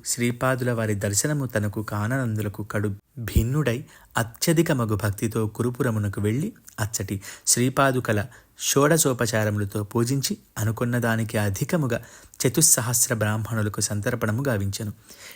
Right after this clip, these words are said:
ఇట్లెంతమందియో ఆ క్షేత్రమున శ్రీపాదుల వారి పాదుకలను ఆరాధించి ధన్యులైరి.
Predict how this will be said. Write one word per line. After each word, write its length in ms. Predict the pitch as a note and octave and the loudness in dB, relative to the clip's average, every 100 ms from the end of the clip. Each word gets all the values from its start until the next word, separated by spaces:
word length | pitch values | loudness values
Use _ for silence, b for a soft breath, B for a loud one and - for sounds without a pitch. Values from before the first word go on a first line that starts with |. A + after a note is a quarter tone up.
| B | B
ఇట్లెంతమందియో 960 | A3+ - A2+ G#2 A#2 A#2 B2 C#3+ D#3+ G3 | -2 0 -2 0 0 2 2 2 2 2
ఆ 160 | F#3+ A2 | 2 0
క్షేత్రమున 640 | - - G#2+ - A#2 G#2 | -2 -2 -2 0 -2 2
శ్రీపాదుల 640 | G#2+ - G#2 A2+ A2 A2+ G#2+ | 2 2 0 -2 -2 0 0
వారి 300 | G#2 G#2 G2+ B B - | -2 -4 -6 B B -4
పాదుకలను 600 | G2+ A2 C#3+ B2+ G#2+ G2+ | -2 0 0 0 0 0
ఆరాధించి 640 | G2 G2 G#2 G#2 G2+ G2 F3+ | 0 0 0 -2 -2 -6 -8
ధన్యులైరి. 720 | - - G2+ G#2 C3 - | -12 -10 -6 -4 -6 -10